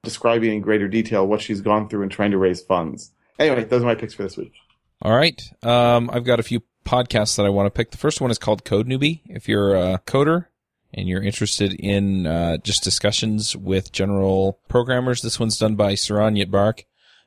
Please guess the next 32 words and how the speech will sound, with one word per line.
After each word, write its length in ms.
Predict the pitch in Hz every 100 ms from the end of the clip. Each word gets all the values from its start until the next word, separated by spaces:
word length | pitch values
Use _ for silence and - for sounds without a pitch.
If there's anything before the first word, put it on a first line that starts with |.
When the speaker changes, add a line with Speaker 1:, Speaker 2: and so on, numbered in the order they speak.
| -
Speaker 2:
uh, 200 | 92 92
who 160 | 104 101
is 120 | 101
on 160 | 98
Ruby 260 | 101 107 101
Rogues, 500 | 101 104 117 - -
and 380 | - 98 95 98 -
they 160 | 98
are 180 | 92 92
awesome. 440 | - 98 - 76 117 _ _ _ _ -
Another 360 | 113 135 160
one 300 | 143 127 123
is 240 | 123 117 113
one 240 | 120 117
that 160 | 107 107
Reuven's 320 | 139 131 113
picked 220 | 131 -
on 80 | 104
the 60 |
show 160 | 98 107
before, 260 | 101 110 101
Ask 280 | 110 -
Me 80 | 107
Another. 360 | 98 101 113 120 _
It's 320 | 95 92 -
fun 360 | - 90 92 98 -
to 80 | 98
listen 280 | 98 95
to. 160 | 95 98 - _ _ _ - _ -
Uh, 200 | 90 85
it's 140 | 101
just, 280 | 95 - _